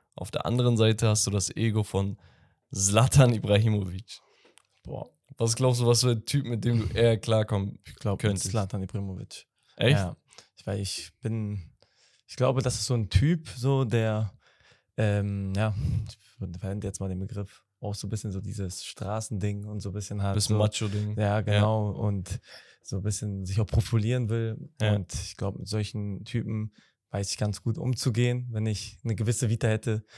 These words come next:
Speaker 1: Ja.
Speaker 2: So, der andere Typ jetzt nur vom, ja, von der Außendarstellung, glaub ich, der braucht viel, ja, Wertschätzung,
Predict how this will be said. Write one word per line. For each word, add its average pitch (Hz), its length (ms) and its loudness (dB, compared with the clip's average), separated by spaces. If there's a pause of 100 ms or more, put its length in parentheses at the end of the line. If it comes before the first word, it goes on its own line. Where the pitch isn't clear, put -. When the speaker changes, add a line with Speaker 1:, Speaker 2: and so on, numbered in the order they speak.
(140)
Speaker 1:
Ja. 101 140 2
Speaker 2:
So, 110 300 0 (220)
der 104 140 0
andere 110 240 0
Typ 117 200 0
jetzt 110 160 2
nur 113 120 0
vom, 107 340 -2 (1080)
ja, 92 140 -4
von 98 160 -6
der 95 80 -2
Außendarstellung, 104 600 0
glaub 104 260 4
ich, - 280 -2 (220)
der 113 100 4
braucht 107 240 2
viel, 107 580 0 (520)
ja, 104 340 -4
Wertschätzung, 120 840 0